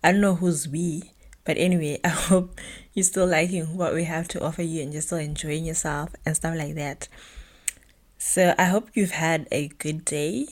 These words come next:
um, and a good week in general. I don't know when I'm gonna drop this as per usual, but today is a Sunday. It is currently nineteen seventeen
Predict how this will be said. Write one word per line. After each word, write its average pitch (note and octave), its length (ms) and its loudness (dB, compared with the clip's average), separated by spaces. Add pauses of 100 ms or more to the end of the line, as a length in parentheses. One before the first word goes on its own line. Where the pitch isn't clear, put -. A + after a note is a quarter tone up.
(1120)
um, D#3 640 -2
and D3+ 140 -2
a D3 80 -6
good D3+ 340 -4
week E3 300 -6
in E3 160 -4
general. E3 540 -4 (420)
I D3+ 80 4
don't F3 80 6
know F#3+ 120 6
when F3+ 120 6
I'm D#3+ 120 -2
gonna D#3 260 -4
drop D3+ 420 -4
this D#3 320 0
as D3+ 180 0
per - 140 -10
usual, D3 440 -4
but E3 120 -6
today D#3+ 260 -2
is D#3+ 80 -4
a D3+ 80 2
Sunday. D3+ 560 2 (600)
It D#3+ 80 4
is E3+ 580 10
currently E3 960 -2
nineteen E3 800 2
seventeen D#3+ 760 0